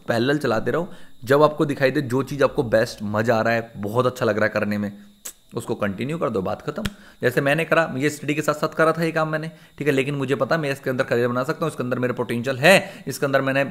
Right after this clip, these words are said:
बहुत ग्रोथ कर सकता हूँ। Then मैंने अपनी एफिलिएट मार्केटिंग स्टार्ट कर दी, YouTube चैनल स्टार्ट कर दिया,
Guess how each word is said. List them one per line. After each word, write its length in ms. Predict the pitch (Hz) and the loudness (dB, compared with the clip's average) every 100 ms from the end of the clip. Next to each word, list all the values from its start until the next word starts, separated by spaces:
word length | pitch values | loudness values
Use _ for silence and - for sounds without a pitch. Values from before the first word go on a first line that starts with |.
| 104 | -4
बहुत 260 | 110 127 135 | -4 -4 2
ग्रोथ 200 | 147 151 | 2 4
कर 100 | 160 | 2
सकता 240 | 156 - | 0 0
हूँ। 140 | 170 165 - - | 0 0 -14 -2
Then 100 | 135 | 0
मैंने 180 | 127 123 | 2 0
अपनी 180 | 110 113 | 0 -4
एफिलिएट 260 | 110 104 | -2 -2
मार्केटिंग 380 | 104 104 104 123 | -2 -2 -4 -6
स्टार्ट 260 | 120 139 - | -2 -2 0
कर 80 | |
दी, 160 | 139 110 | -4 -4
YouTube 240 | 104 113 107 | -4 -4 -4
चैनल 160 | 117 | -4
स्टार्ट 220 | 120 131 131 | 0 -2 -2
कर 100 | 139 | -2
दिया, 180 | 117 | -2